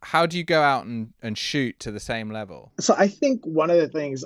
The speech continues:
Speaker 2: I'm very fortunate to, um, to shoot with friends, right?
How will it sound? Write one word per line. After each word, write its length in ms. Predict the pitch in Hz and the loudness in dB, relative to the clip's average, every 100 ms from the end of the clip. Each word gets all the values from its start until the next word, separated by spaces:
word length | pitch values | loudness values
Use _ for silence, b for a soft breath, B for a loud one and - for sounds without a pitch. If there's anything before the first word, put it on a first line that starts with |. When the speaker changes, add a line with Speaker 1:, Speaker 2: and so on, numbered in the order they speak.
| - | -4
Speaker 2:
I'm 380 | 170 165 135 131 | -2 -2 -4 -2
very 400 | 151 156 156 143 | 2 4 4 2
fortunate 640 | - 151 147 156 143 - | 0 0 0 -2 -4 -6
to, 420 | - 156 143 131 - | 0 2 2 0 -6
um, 540 | 135 139 135 123 110 98 _ _ _ _ _ _ - | -8 -6 -4 -6 -8 -14 _ _ _ _ _ _ 0
to 200 | 214 147 | 2 2
shoot 300 | - 220 160 | 0 -2 0
with 140 | 156 | -4
friends, 560 | - 135 113 104 - - - | -4 -10 -8 -12 -16 -16 -4
right? 300 | 139 143 | 0 0